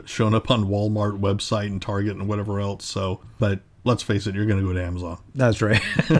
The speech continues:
Speaker 2: That's right.
Speaker 1: <laughs> I think it's actually been on sale on Amazon recently too. So,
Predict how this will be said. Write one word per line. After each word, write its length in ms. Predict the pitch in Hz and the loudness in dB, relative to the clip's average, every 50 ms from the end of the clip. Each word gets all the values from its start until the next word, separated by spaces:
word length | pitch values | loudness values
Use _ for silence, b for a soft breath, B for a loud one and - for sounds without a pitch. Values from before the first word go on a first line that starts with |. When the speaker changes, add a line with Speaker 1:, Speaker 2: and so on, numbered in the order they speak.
| - - | 6 4
Speaker 2:
That's 240 | - 214 170 127 | 6 6 6 6
right. 180 | 113 131 113 98 - | 6 2 0 0 -2
Speaker 1:
<laughs> 60 | - | 2
I 60 | - 139 | 6 6
think 140 | 170 208 | 8 8
it's 100 | 320 - 185 | 8 8 8
actually 240 | 170 156 - 156 143 | 6 8 8 6 6
been 100 | 139 147 | 6 4
on 160 | 143 104 113 | 4 4 2
sale 380 | 110 - - 139 135 135 127 120 | 0 2 4 6 6 8 6 6
on 100 | 110 104 | 4 4
Amazon 460 | 98 101 101 101 107 110 101 101 104 | 4 4 4 4 2 2 4 4 6
recently 400 | 101 101 104 - - - - 101 | 6 4 2 2 -4 -4 -4 -6
too. 320 | 98 - 127 117 104 95 | -2 2 2 2 2 2
So, 400 | 92 - - 104 101 92 92 90 | 0 -2 -2 0 0 0 -2 -4